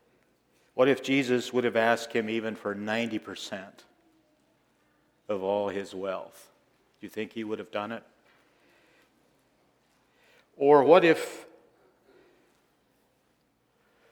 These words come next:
you think, "Well, I'll give him," and this is maybe my mindset in, when I was a youth, "I'll give the Lord two years of my life in service."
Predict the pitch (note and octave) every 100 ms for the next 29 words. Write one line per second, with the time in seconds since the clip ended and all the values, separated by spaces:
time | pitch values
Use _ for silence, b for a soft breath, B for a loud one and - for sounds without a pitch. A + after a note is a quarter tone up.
0 | b b _ _ _ _ C3 C3 C3 C3+
1 | A#2+ A#2 B2+ C3 D3 C#3 F#3 G#3 C#3 E3+
2 | E3+ G#2+ G2+ G#2+ A2+ A#2+ C#3+ D#3 C3+ -
3 | G#2 B2+ B2 A#2+ G#2 B2 C#3 A2 G2+ F2+
4 | - A2 G#2+ G#2+ F#2 G#2 G2+ G#2+ G#2 A#2
5 | B2 G2+ G2 G#2 A#2 C3+ D3+ D3+ - b
6 | b b b b _ - A2+ A2+ A#2 A2+
7 | - C3+ C#3+ B2 B2 A2+ G#2 G2 G2 G2
8 | F#2+ F2+ F#2+ F#2+ - F2 - G2+ G2 F2+
9 | - -